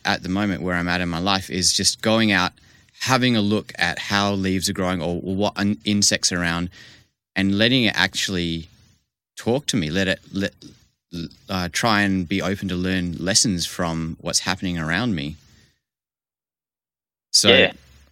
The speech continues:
Speaker 1: I'd be interested to know what sort of lessons you've learnt specifically from nature.
Speaker 2: Well, I suppose the, the biggest things for me,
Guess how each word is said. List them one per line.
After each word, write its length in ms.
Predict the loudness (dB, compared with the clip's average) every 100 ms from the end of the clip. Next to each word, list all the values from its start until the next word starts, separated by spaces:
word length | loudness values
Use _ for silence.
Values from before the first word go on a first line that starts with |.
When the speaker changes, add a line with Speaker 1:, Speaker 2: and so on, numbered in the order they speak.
| _ _ _ _ -4
Speaker 1:
I'd 160 | 0
be 100 | 0
interested 760 | 0 0 0 2 0 2 -2 -2
to 120 | 0
know 300 | 0 0 0
what 200 | 0 -2
sort 140 | -2
of 100 | -2
lessons 540 | 0 2 2 2 -2 -2
you've 380 | 2 2 2 2
learnt 580 | 0 0 -2 -2 -4 -6 _ _ _ _ _ _ _
specifically 680 | -6 0 2 2 -2 -4 -4
from 300 | -4 -4 -2
nature. 440 | 0 0 -2 -4 -8 _ _ _ _ _ _ _ _ _ _ _ _ _
Speaker 2:
Well, 420 | 4 6 6 4 -2 -10 -12 -16 -20 -20 _ _ _ _ _ _ _ _ _ _ _ _ _ _ -10 -2
I 80 |
suppose 720 | -2 2 4 6 6 4 2 -4 _ -2
the, 600 | 4 6 8 8 6 2 -8 -20 -20 -20 _ _ _ _ _ _
the 60 | 0
biggest 480 | 4 6 6 4
things 420 | 6 6 6 6 2
for 160 | 4
me, 580 | 6 6 6 4 2 -4